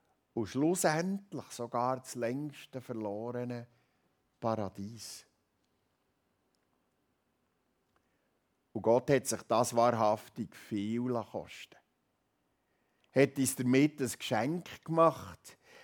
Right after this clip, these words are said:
wie wir uns teurer und reicher Käse könnten vorstellen. Er hat uns seinen Sohn nämlich nicht einfach nur an der Weihnachten so ein bisschen gespienzelt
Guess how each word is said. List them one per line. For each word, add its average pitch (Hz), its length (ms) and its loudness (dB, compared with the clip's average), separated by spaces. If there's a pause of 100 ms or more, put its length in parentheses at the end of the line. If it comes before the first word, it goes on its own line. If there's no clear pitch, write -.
(120)
wie 156 140 6
wir 160 140 10
uns 143 260 2
teurer 202 540 4
und 156 140 4
reicher 170 540 -2
Käse 131 560 0
könnten 117 460 -2
vorstellen. 143 680 -6 (1900)
Er 175 160 12
hat - 160 6
uns 143 200 4
seinen 175 140 2
Sohn 170 400 6
nämlich 151 400 2
nicht 156 220 0
einfach 175 600 2 (420)
nur 175 240 8
an 175 220 10
der 156 160 4
Weihnachten 165 920 6
so 170 220 10
ein 170 100 2
bisschen 180 200 4
gespienzelt 147 1040 4